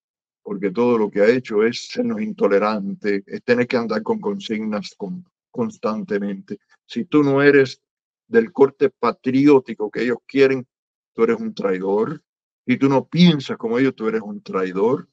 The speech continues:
Si tú no alabas a, a las bestias que ellos alaban, tú eres un traidor. Esa palabra constantemente en los labios de, de un pueblo le hace daño. Nosotros tenemos que superar eso, pero claro, estamos inmersos en mitad de la,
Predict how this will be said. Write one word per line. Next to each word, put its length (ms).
Si 180
tú 160
no 160
alabas 640
a, 300
a 220
las 120
bestias 440
que 180
ellos 400
alaban, 520
tú 180
eres 160
un 180
traidor. 640
Esa 240
palabra 400
constantemente 840
en 80
los 140
labios 280
de, 120
de 180
un 160
pueblo 580
le 180
hace 220
daño. 440
Nosotros 460
tenemos 260
que 80
superar 460
eso, 320
pero 240
claro, 320
estamos 380
inmersos 540
en 100
mitad 300
de 80
la, 180